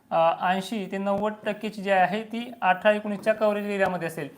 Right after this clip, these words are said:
म्हणजे एवढीच, अ, कंडिशन जी आहे अंबाजोगाईची आहे. पण हा जो काही लातूरचा हा कव्हरेज एरिया आहे, निलंगासह जळकोट वगैरे, उदगीर, शिरूर, अंतपाल, देवणी परिसर,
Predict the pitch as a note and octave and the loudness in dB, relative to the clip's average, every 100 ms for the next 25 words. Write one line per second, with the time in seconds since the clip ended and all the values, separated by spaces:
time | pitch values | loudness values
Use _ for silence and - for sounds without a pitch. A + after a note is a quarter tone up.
0 | - - _ F3+ F3 G#3+ G3+ G3+ A#3 A#3+ | -20 -20 _ -8 -4 -2 0 0 -2 -4
1 | - - - E3+ E3+ F#3 G3+ G#3 A3+ G#3+ | -8 -4 2 4 4 2 0 0 -2 4
2 | G3+ F#3 G3 F#3+ F3 F3 E3+ D#3 C#3+ C#3+ | 4 6 4 4 4 4 2 2 0 0
3 | C#3+ - _ _ - G3+ - F3+ F#3 A3+ | -10 -16 _ _ 0 0 4 4 4 0
4 | A#3 A3 A3+ G3+ F3+ F3+ G#3+ G3+ A3 A3+ | 2 2 2 4 4 4 -4 2 6 6
5 | G#3 G3 G3 G3 G3+ G3 G3+ F#3+ F3 E3 | 6 2 2 0 0 -2 2 6 6 4
6 | F#3 F3 F3 F3+ F#3 F3+ F3+ F3+ E3+ F3 | -4 0 0 4 4 4 0 -2 0 0
7 | F3 F#3 F3+ E3+ E3+ F3+ F#3 - - - | 0 -2 0 -2 0 0 -2 -8 -20 -14
8 | - D#3+ F3 F#3+ F#3+ F3+ F3+ E3+ F3+ F3+ | -10 -8 -4 -4 -2 2 2 4 2 4
9 | F3+ E3+ E3 F3 F3+ F3+ E3 F#3 F#3 | 2 0 -6 -6 -2 -4 0 4 4